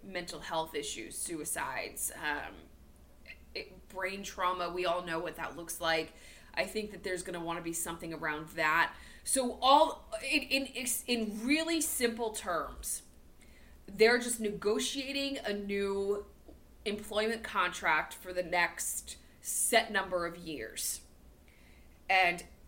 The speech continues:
everything is on the table. Ownership doesn't wanna give up any type of control.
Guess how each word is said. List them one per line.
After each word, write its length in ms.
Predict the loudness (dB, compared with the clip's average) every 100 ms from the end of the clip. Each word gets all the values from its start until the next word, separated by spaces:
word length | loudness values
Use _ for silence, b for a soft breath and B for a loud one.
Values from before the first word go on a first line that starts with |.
| 4
everything 580 | 10 12 10 0 0 -2
is 160 | -2 -4
on 180 | -2 -2
the 80 | -2
table. 560 | -6 -6 -6 -6 -8 -14 -20 b b b b -20 -20 -20 -20 -20 -20 2 6
Ownership 680 | 6 4 0 2 2 2 -4 -18 -14 0
doesn't 340 | 2 2 0
wanna 200 | -4 -6
give 260 | -4 -2 2
up 180 | 2 0
any 200 | -6 -6
type 260 | -6 -6 -6
of 120 | -10
control. 640 | -10 -6 -2 -2 -2 -6